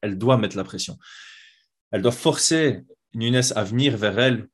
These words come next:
pour la contrer avec son jab sur l'axe, sans prendre de, de overhand ou, ou les classiques. Et dès qu'elle a l'occasion, elle doit coller à la cage. Je pense que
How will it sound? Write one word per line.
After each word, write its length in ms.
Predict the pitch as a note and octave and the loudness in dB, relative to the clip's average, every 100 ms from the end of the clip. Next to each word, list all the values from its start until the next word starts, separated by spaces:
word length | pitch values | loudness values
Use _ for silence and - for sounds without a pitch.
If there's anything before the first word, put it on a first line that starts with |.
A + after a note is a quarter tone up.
| - | -4
pour 280 | F3 F3+ C#3 | 0 2 0
la 80 | |
contrer 320 | A#2 A2 - A2 | -2 -4 -4 -4
avec 200 | G2 F#2+ | -4 -6
son 180 | G2 | -6
jab 320 | F2+ A2+ G2 F#2+ | 0 0 0 -8
sur 380 | - - A2+ F#2 | -10 -8 -6 0
l'axe, 500 | A2 F#3 - - _ | 2 2 -2 -12 _
sans 240 | - - B2+ | -8 -2 -2
prendre 320 | - B2+ G#2 | 0 -2 0
de, 600 | F#2+ F#2 G#2 G#2+ G2 G#2 | -2 -2 -6 -10 -12 -10
de 100 | F2+ | -6
overhand 540 | F#2 G2 F#2+ F#2+ A2 G2+ | -4 -4 -4 -2 -2 -2
ou, 240 | F2+ E2+ | -6 -6
ou 40 | G2 | -6
les 140 | G2 | -6
classiques. 440 | - - C#3+ D3 - - - _ G2+ | -6 -6 -4 -6 -10 -20 -20 _ -8
Et 120 | G2 | 2
dès 140 | B2+ | 2
qu'elle 140 | B2+ A2 | 4 4
a 80 | |
l'occasion, 400 | G#2 F#2+ F#2 B2 | 4 0 -2 -2
elle 80 | A2+ | -2
doit 100 | F#2 | -2
coller 220 | - F#2+ | -6 -4
à 60 | G2 | -4
la 100 | F#2+ | -4
cage. 280 | F#2+ G2 F2 | -8 -12 -10
Je 120 | - - | -12 -8
pense 220 | G#2 - | -8 -4
que 520 | G#2 G2 G2 F#2 | -2 -2 -2 -4